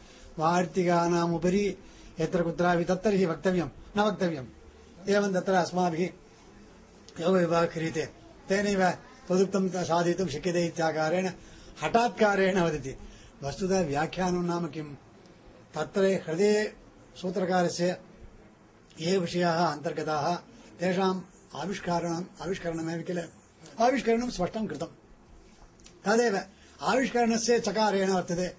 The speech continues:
तत्र उप-, उदाहरणार्थम् एकम् उच्यते मया, पररूपम्, व्यङ्ग्यपररूपम्, ओमाङ्गोश्च, उस्य पदान्तात्, इत्यादि। ओमाङ्गो-, अन्तिमं सूत्रं प-, पञ्चसूत्राणि वर्तन्ते पररूपं,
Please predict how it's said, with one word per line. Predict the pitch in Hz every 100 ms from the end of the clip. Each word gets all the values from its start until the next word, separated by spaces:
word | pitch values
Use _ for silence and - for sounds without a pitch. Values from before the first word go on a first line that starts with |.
| - - -
तत्र | 156 151 170 214 143 - - - - - - 254
उप-, | 247 196 180
उदाहरणार्थम् | 185 175 170 202 202 185 180 180 208
एकम् | 170 170 185
उच्यते | 151 170 165
मया, | 147 151 135 127 - - - - - - -
पररूपम्, | 180 156 170 185 147 156 - -
व्यङ्ग्यपररूपम्, | 160 165 147 151 147 139 156 147 - - - - - -
ओमाङ्गोश्च, | 170 170 156 147 139 - 156 151 - 170
उस्य | -
पदान्तात्, | 165 143 147 147 156 156 139 - - - - -
इत्यादि। | 180 220 117 - - - - 247
ओमाङ्गो-, | 226 202 190 180
अन्तिमं | 185 180 185 214 220
सूत्रं | 190 180 208 196
प-, | - - 151
पञ्चसूत्राणि | 151 151 175 160 180 185 190
वर्तन्ते | 165 131 170 160
पररूपं, | 151 156 160 147